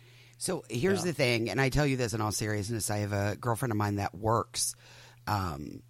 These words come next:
Speaker 1: you know, in that, in that sleep study area. She works for a doctor,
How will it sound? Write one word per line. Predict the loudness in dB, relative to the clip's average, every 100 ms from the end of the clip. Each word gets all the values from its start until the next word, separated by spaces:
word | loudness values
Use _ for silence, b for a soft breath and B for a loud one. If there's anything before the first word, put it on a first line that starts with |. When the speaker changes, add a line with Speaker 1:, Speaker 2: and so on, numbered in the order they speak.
| -20 -20 -20 -20 -8
Speaker 1:
you | -2 -2
know, | -2
in | -4 -2
that, | -2 -4 -8 _ _ -10
in | -6
that | -2
sleep | -2 0 -2 -2
study | 0 0 -2 -4
area. | -4 -2 0 0 0 -2 -6 -18 -20 -18
She | -6
works | -6 -4
for | -2 -2
a |
doctor, | 0 -2 -2 -2 -2